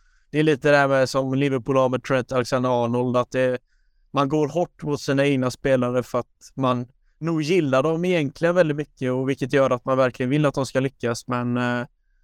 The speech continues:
sen gillar alla rivalerna att se att det går dåligt för en Mason Mount som har vunnit Champions League med sitt Chelsea och har fått, fått uppnå fina saker med klubben, men just nu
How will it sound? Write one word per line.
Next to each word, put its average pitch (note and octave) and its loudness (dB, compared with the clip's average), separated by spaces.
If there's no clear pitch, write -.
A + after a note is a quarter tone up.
sen - -2
gillar C#3 2
alla C#3+ 2
rivalerna C#3 2
att C3 -4
se D3 0
att C#3 -2
det C#3 -8
går C3 -6
dåligt B2+ -2
för B2+ 0
en B2 -2
Mason B2 -2
Mount A#2+ -2
som A#2 -6
har C3 4
vunnit C3+ -2
Champions B2+ -2
League B2 0
med B2 0
sitt - -10
Chelsea A#2+ 0
och A#2+ 0
har C3 -2
fått, - -4
fått F3+ 0
uppnå F3+ -2
fina E3 -2
saker C#3+ 0
med C3+ 0
klubben, C3 -2
men C3 0
just C3 -4
nu B2+ -4